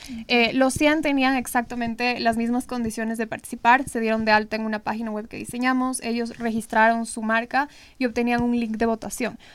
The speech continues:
Speaker 2: Para que tengan una idea, hubieron sesenta y cinco mil votos a estos emprendimientos y había un ranking que se actualizaba en tiempo real, entonces generaba mucho un sentido de urgencia entre ellos, de ponerse creativos y hacer que su comunidad cercana,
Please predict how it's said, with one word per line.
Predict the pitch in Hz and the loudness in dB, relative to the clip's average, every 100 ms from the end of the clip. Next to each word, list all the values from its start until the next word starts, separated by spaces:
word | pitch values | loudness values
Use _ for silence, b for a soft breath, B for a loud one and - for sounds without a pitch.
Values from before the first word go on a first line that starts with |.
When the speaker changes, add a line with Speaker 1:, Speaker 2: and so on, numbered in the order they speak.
| B | B
Speaker 2:
Para | 247 | 0
que | 247 | 2
tengan | 247 277 | 2 4
una | 294 277 | 4 4
idea, | 269 262 254 | 6 8 8
hubieron | 233 233 | 6 2
sesenta | 247 226 220 214 | 0 -4 -6 -6
y | |
cinco | 208 247 247 247 | -6 -4 -2 -2
mil | 240 240 | -2 0
votos | 220 220 - - | -2 -4 -8 -10
a | - | -6
estos | 240 247 240 | -6 -4 -2
emprendimientos | 233 233 233 247 247 247 262 240 | -2 0 2 4 4 2 0 2
y | |
había | 220 233 | 2 2
un | 233 | 6
ranking | 233 233 226 240 | 6 6 4 0
que | 226 226 220 | 2 0 0
se | 226 | -2
actualizaba | - 208 196 226 214 | -4 -4 -2 0 2
en | 214 | 0
tiempo | 214 214 - | -2 -6 -4
real, | 240 294 240 | 0 2 2
entonces | 220 233 233 | 0 -4 0
generaba | 240 226 233 | 4 6 6
mucho | 262 269 - 285 | 6 4 6 6
un | 269 | 6
sentido | 277 262 269 | 2 0 0
de | |
urgencia | 233 - 220 220 247 | -2 -2 -4 -2 -2
entre | 233 214 214 | -4 -4 -4
ellos, | 220 226 | -2 -4
de | 214 | -4
ponerse | 202 214 214 247 | -4 -4 -4 -6
creativos | 240 240 240 240 233 233 - B B B | -6 -8 -4 -2 0 -2 -6 B B B
y | 247 | -2
hacer | - 247 | 2 0
que | 262 | 0
su | 254 330 | 0 0
comunidad | 339 320 269 233 | 2 4 6 4
cercana, | - 226 240 254 240 214 247 | 0 -2 2 2 2 -2 -6